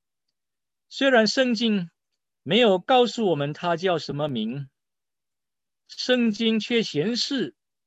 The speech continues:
他对基督，他对犹太教的经典呢，也就是旧约圣经蛮熟悉的。身为一个犹太教徒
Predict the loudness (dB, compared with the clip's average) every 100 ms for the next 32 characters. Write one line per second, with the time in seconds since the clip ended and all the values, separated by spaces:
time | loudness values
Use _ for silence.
0 | _ -2 2 2 4 4 4 0 -4 -2
1 | -4 -6 _ -2 2 2 4 2 2 0
2 | -2 -2 0 2 2 0 -2 -2 0 -2
3 | -4 -10 -14 _ _ _ -4 -4 -2 -2
4 | -2 -2 0 0 2 0 -2 -2 -4 -6
5 | _ _ _ _ _ _ -4 2 4 2
6 | 0 -2 -4 -8 -8 -2 -4 -4 _ _
7 | _ _ _ _ _ _ _ _ _ _
8 | _ _ _ -14 -2 2 4 6 4 4
9 | 2 2 2 2 0 0 -2 -2 -2 2
10 | 0 0 -8 -12